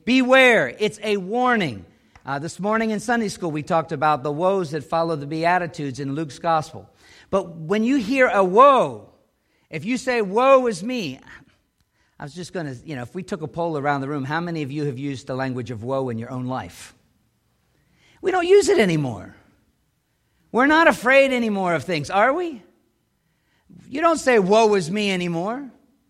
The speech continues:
But when you're dealing with a holy God, it is appropriate to say, "Woe is me." Isaiah was quick to do it in chapter six. When he saw the Lord, <laughs> he, he fell on his face and says, "Woe, I'm a man of unclean lips.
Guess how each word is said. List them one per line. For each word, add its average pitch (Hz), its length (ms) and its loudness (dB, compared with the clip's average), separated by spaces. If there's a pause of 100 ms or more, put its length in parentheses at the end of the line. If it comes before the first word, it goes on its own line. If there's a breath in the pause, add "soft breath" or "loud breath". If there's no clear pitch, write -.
(520 soft breath)
But 214 140 4
when 226 220 -2
you're 294 180 -2
dealing 269 380 -4
with 226 140 -2
a 202 60 0
holy 233 300 2
God, 240 480 4
it 233 140 0
is 226 140 -2
appropriate 240 680 -2
to 202 80 -10
say, 202 240 -2
"Woe 196 240 0
is 165 160 -6
me." 185 140 -6
Isaiah 202 500 2
was 214 140 -4
quick 208 260 -6
to 180 60 -6
do 196 160 -2
it 208 80 -2
in 180 80 -8
chapter 196 340 -4
six. 277 400 -10 (260 loud breath)
When 185 180 -2
he 220 180 -2
saw 226 340 4
the 208 100 2
Lord, 262 380 6
<laughs> - 360 -12
he, 240 180 0
he 220 360 -6
fell 247 280 4
on 240 160 4
his 226 120 -6
face 277 360 -2
and 214 100 -10
says, 214 220 -8
"Woe, 254 260 0
I'm 240 220 0
a 226 60 -4
man 226 300 -2
of 208 120 -4
unclean 240 540 -6
lips. 294 580 -2